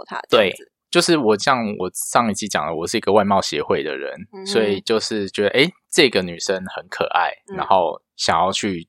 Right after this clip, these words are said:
Speaker 2: 追求，
Speaker 1: 嗯。
Speaker 2: 对，然后也有就是要到那时候就是大学的时候就是M S N，
Speaker 1: 嗯。
Speaker 2: 对，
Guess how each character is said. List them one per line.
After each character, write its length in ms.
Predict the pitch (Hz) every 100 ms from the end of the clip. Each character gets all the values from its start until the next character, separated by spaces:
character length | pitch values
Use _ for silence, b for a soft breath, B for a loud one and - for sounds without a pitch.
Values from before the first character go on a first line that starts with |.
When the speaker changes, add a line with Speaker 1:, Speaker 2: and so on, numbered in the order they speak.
| -
Speaker 2:
追 180 | 95 92
求， 320 | - - - - -
Speaker 1:
嗯。 160 | 185 - _
Speaker 2:
对， 180 | 110 90
然 120 | 95
后 320 | 113 110 101 95
也 340 | 90 82 82
有 280 | 85 73 73
就 100 | -
是 320 | 87 90 87 90
要 160 | 101
到 280 | 95 92 85
那 80 | 98
时 100 | -
候 120 | 80
就 80 | 85
是 280 | - 87 - -
大 140 | 101
学 120 | -
的 60 | 76
时 100 | -
候 120 | 78
就 80 | 80
是 100 | -
M 160 | 101 78
S 240 | 71 -
N， 140 | 76 76 87 _
Speaker 1:
嗯。 140 | 208 175 b b -
Speaker 2:
对， 180 | 92